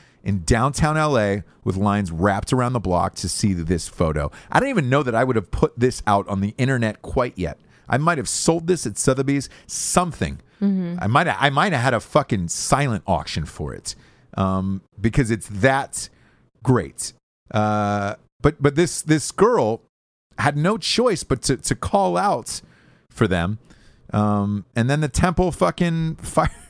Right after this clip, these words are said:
Speaker 1: fire department had to come and get her. Um, oh my gosh, dude. Uh, and the, and the guy who this, this happened to,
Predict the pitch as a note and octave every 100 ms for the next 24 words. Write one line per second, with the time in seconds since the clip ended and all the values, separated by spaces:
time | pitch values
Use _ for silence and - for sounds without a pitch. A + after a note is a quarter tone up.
0 | - _ - - - - - G3+ - F3
1 | - - - D3 B2+ C#3 - - C3+ C#3+
2 | - C3 C#3 C3+ A2+ C#3+ D#3 B2 A2+ -
3 | - - - - - - - - A#2+ A#2
4 | A2+ A#2 - C3+ C#3+ D#3 C#3+ C3 G#2+ B2+
5 | C3 C3 B2 - A#2 B2+ B2+ B2 - _
6 | - _ - A#2 A#2 C3 - C#3+ C3+ C#3+
7 | D3 C3+ A2+ G2 D3+ G3 E3 B2+ B2+ -
8 | - C3+ B2 B2 - - A#2+ - C#3+ D3+
9 | C#3+ G#2 - - F#2 F2